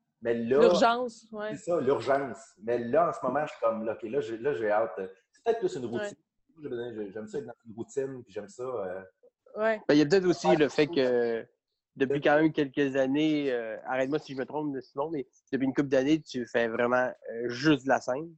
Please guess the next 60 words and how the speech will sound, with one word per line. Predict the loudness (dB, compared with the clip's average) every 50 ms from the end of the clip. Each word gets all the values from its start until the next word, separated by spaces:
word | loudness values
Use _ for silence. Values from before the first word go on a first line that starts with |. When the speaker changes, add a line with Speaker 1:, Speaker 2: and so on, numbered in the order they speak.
| _ _ _
Speaker 3:
sais, | -2
Speaker 1:
Ouais, | 0 0
Speaker 3:
t'as | 0 0
Speaker 1:
c'est | -2 -2
Speaker 3:
pas | 0 2 2 2
Speaker 1:
ça. | 2
Speaker 3:
d'autres | 2 0 0 0 -4
projets | -8 -2 0 2 2 2 0 -4
extérieurs, | -4 -2 -2 -2 0 2 2 2 2 2
Speaker 1:
Ouais, | 0
ouais. | -2
Speaker 3:
télé, | -4 -6 -4 -2 0 0 0
écriture, | -2 -2 -4 -8 -4 -2 -2 -2 -2
tout | -2 -4 -4
ça. | -4 -6 _ _ _ _ _ -10
Je | -2
pense | 2 4 4 2 2
que | 0 0 0 0 -2
peut-être | -4 -4 -2 -2 -2 0
pas | -2 -4 -6 -8
systématiquement, | -12 -14 -12 -4 0 0 0 0 -2 -2 0 2 2
mais | 2 2 0
beaucoup | -2 -2 -4 0
de | 0
gens | 0 0 0
qui, | -2 -8 -12 -6 -4
que | -2
t'as | 2 2 2
entendu | 2 2 0 -2 -2 -4 -10
dire | -8 -2 0 0 0 0
ça, | -4 -2 0 0 0 -2 _ -18 -20 _ _ -6
parce | -6 -2 -2
que | -4
peut-être | 0 2 0 2
que | 2 2
j'en | 2 2 0
fais | 0 0
partie, | -2 -2 -4 -4 -4 -4 -4 -6 -8 -18 -20 _ _ _ 0
euh, | 2 2 0
c'était | -2 -2 -4 -2
du | -2 0
monde | 2 2 2 2 2
qui | 0 0
avait | 0 2 0 0 0 0 -2 -2 -2 -4 -6 -6 -10 -16 -20 -20 _ _ _ _ _
pour, | 2 4 6 6 6 4 0
tu | -2 -2 -2
sais, | -2
pour, | -2 -2 -2 0 0
euh, | 0 0 0 -2 -6 -8 -8 -10 -12 -4 0
dans | 2 2 2
leur | 2 0 -2
choix | -2 -2 -4
de | 0
carrière | 0 -2 0 0 0 0 0 0
et | 0
dans | 0 0
leur | 0 0 -2 -4 -4
vie | -6 -2 0 0 0
en | 0 0
général, | 0 0 2 2 2 0